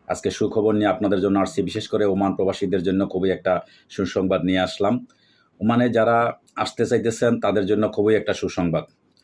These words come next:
ঢাকা ও চট্টগ্রাম থেকে যাত্রীদের মাত্র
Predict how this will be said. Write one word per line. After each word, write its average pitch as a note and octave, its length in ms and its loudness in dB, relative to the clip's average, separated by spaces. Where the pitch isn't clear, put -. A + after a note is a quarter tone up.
ঢাকা G#2+ 260 2
ও B2 100 4
চট্টগ্রাম A#2+ 540 2
থেকে A#2+ 240 0
যাত্রীদের G#2+ 500 0
মাত্র A2+ 240 -2